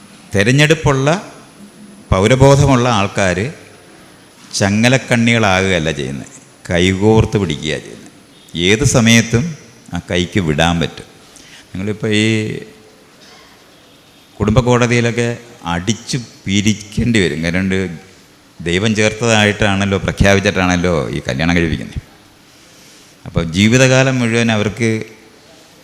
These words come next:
അവരുടെ സമ്മതം കൊണ്ടല്ല, ഒരിക്കൽ കെട്ടിപ്പോയതാ. സാരിയും ഇതൊക്കെ കൂടെ വെച്ച് കെട്ടുന്നൊക്കെ കണ്ടിട്ടില്ലേ? അങ്ങനെ കെട്ടിയിട്ടിരിക്കുന്ന ആൾക്കാർ തമ്മിലുള്ള ബന്ധങ്ങളാണ് ഇന്ന് നാട്ടിലുള്ളത്. അതല്ല,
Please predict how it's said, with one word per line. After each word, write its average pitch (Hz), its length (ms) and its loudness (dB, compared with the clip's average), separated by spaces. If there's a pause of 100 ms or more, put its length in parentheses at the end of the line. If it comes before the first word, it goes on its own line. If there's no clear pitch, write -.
(680)
അവരുടെ 107 320 -2
സമ്മതം 123 360 -2
കൊണ്ടല്ല, 107 300 -2
ഒരിക്കൽ 85 280 -2 (100)
കെട്ടിപ്പോയതാ. 95 540 -4 (1400)
സാരിയും 107 520 -2
ഇതൊക്കെ 113 220 -6
കൂടെ 110 160 -4
വെച്ച് 104 180 -4
കെട്ടുന്നൊക്കെ 107 420 -4
കണ്ടിട്ടില്ലേ? 65 360 -8 (1000)
അങ്ങനെ 101 320 -2
കെട്ടിയിട്ടിരിക്കുന്ന 113 840 -2
ആൾക്കാർ 107 480 0
തമ്മിലുള്ള 98 520 0
ബന്ധങ്ങളാണ് 92 840 0 (120)
ഇന്ന് 101 320 -2
നാട്ടിലുള്ളത്. 60 440 -6 (1080)
അതല്ല, 82 380 -4